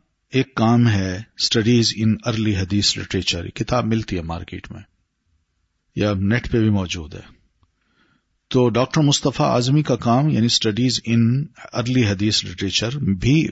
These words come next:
بہت اہم اور بنیادی نوعیت کا ہے۔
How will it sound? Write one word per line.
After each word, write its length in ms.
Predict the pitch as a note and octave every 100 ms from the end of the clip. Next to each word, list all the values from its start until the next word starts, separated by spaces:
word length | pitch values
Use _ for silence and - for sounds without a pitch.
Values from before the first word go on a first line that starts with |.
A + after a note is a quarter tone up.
| -
بہت 360 | A2 C#3 - -
اہم 300 | A#2+ A#2+ C3 -
اور 180 | A2 F#2+
بنیادی 500 | F#2+ G2+ G#2 G#2 G#2
نوعیت 440 | G2 F#2+ G2+ -
کا 240 | - E2+
ہے۔ 320 | F#2 F2+ -